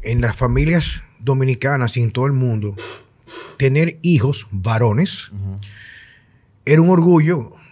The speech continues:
Speaker 2: Exactamente.
Speaker 1: pero más que un orgullo, también era un asunto de preocupación, porque siempre cuando llegaban a la adolescencia, se inclinaban siempre a un extremo o al otro.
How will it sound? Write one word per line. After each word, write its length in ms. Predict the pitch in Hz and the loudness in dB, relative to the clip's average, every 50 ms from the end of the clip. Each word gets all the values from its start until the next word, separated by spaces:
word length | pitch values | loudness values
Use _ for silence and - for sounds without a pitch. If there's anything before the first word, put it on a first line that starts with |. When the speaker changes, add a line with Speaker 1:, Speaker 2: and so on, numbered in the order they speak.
| _ _ | _ _
Speaker 2:
Exactamente. 680 | _ - - - - _ 71 69 - 62 - - - _ | _ -20 -20 -20 -20 _ -20 -20 -20 -20 -20 -20 -8 _
Speaker 1:
pero 260 | - 147 151 147 143 | 2 2 4 4 4
más 240 | 143 143 160 170 160 | 4 4 2 2 2
que 80 | 180 | 2
un 80 | 190 190 | 2 2
orgullo, 360 | 190 175 165 165 156 156 156 | 2 2 4 4 4 4 4
también 300 | 156 156 139 139 147 156 | 4 2 0 2 2 4
era 80 | 160 160 | 4 4
un 100 | 160 156 | 4 4
asunto 420 | 135 - - 160 160 156 156 151 139 | 2 2 2 2 2 2 2 2 4
de 220 | 139 143 143 127 | 4 4 4 4
preocupación, 760 | 110 - 139 135 127 127 139 127 135 117 - 233 262 220 139 113 | 2 0 0 0 0 0 0 0 0 0 0 0 0 0 0 0
porque 200 | 123 117 120 110 | -2 -2 -2 -2
siempre 220 | - 135 135 156 | 0 0 0 0
cuando 160 | 151 151 156 | 2 2 2
llegaban 220 | 147 147 147 156 151 | 2 2 2 2 2
a 20 | |
la 40 | 151 147 | 2 2
adolescencia, 680 | 151 151 147 - - 135 127 117 95 113 113 110 101 - - - - - - - - _ _ _ - | 2 2 2 2 2 0 0 0 -2 -2 -4 -4 -6 -8 -16 -20 -20 -20 -20 -20 -20 _ _ _ -12
se 200 | - - - 139 | -8 -2 0 2
inclinaban 540 | 143 135 120 135 135 139 143 160 170 180 156 | 2 2 2 0 0 2 2 2 2 2 2
siempre 420 | - - - 165 170 170 156 156 | 0 0 2 2 2 2 4 2
a 40 | 156 | 4
un 60 | 156 | 4
extremo 440 | 151 123 - - 151 147 143 139 135 | 2 0 0 2 2 4 4 4 2
o 120 | 127 113 110 | 2 0 0
al 80 | 101 | 0
otro. 320 | 95 90 82 - - - | -2 -4 -6 -10 -16 -20